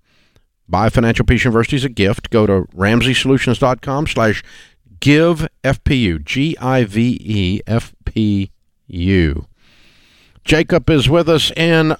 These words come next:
Albuquerque, New Mexico. Hi, Jacob. Welcome to the Ramsey Show.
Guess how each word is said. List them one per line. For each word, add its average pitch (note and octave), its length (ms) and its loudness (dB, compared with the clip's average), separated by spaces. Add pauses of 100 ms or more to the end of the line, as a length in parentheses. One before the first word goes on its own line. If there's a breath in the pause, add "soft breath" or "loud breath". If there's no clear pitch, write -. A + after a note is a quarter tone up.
Albuquerque, D#3 840 0
New D3 160 4
Mexico. F3 720 2
Hi, F#3 220 0
Jacob. E3 440 -2
Welcome C#3 360 0
to E3+ 80 0
the D#3 80 2
Ramsey B2+ 440 2
Show. E2 280 0